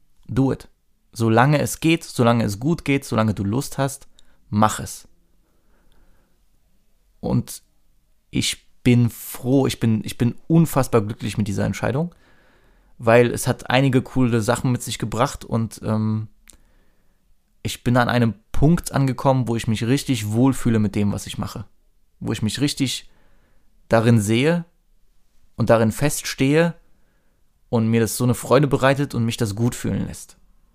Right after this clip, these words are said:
Ich hab damals gesagt, bei meinem ersten Podcast, ich will in der Lockdown-Zeit einfach so ein bisschen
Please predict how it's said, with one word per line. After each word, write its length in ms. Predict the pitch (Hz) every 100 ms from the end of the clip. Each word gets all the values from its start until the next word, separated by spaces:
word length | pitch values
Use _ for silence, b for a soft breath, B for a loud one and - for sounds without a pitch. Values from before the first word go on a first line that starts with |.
| _ _ _ _ _ _ _ _ - b b
Ich 100 | -
hab 80 | 113
damals 280 | 131 156 131
gesagt, 420 | 123 135 - - _ _ _ -
bei 140 | 110
meinem 180 | 113 110
ersten 320 | 117 135 131
Podcast, 560 | 127 123 131 117 - - _ _ _ _ _ -
ich 240 | - 110 117
will 380 | 123 127 127 b b b b b b b - -
in 120 | 117
der 120 | 107
Lockdown-Zeit 960 | 104 123 - 131 127 120 131 117 117 - - -
einfach 340 | 104 107 110
so 100 | -
ein 120 | 110
bisschen 480 | 98 - 107 101 98